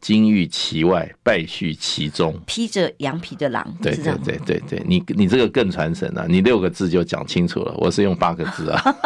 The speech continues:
Speaker 2: <laughs> 但重点是，有些这个羊群还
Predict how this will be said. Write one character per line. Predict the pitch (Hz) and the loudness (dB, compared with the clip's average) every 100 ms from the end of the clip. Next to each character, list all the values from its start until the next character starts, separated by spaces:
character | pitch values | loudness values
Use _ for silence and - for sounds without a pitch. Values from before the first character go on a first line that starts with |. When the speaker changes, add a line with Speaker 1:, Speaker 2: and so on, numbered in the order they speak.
| 339 330 - - 269 - - | 0 2 2 2 0 -2 -4
Speaker 2:
<laughs> | - - - - - | -6 -8 -8 -14 0
但 | 392 277 | 0 2
重 | 311 | 2
点 | 233 175 | 2 0
是， | 180 190 - | 0 -2 0
有 | 170 | 0
些 | 170 220 220 165 | 0 0 0 0
这 | 175 | 0
个 | 156 - | -2 0
羊 | 147 180 | 0 0
群 | 190 156 139 | -2 -4 -4
还 | 147 143 147 175 | -2 -2 -2 -6